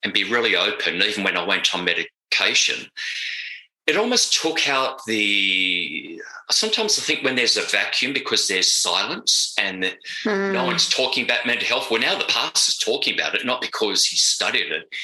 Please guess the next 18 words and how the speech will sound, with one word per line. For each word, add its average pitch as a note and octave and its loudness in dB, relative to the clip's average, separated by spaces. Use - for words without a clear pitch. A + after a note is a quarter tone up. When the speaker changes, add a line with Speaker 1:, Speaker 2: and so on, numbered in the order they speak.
Speaker 1:
he's - 2
going G2 0
through C3+ 0
Speaker 2:
He's C#3+ 0
Speaker 1:
it. - 0
Speaker 2:
going F3+ 0
through G3 0
it. - -2
Speaker 1:
It D#3 2
Speaker 2:
Yeah. F3 0
Speaker 1:
almost F#3+ 0
gives - 0
permission A2 0
for E3+ -2
Speaker 2:
Yes. G3+ 0
Speaker 1:
everyone - 2
to - 0
think, - -4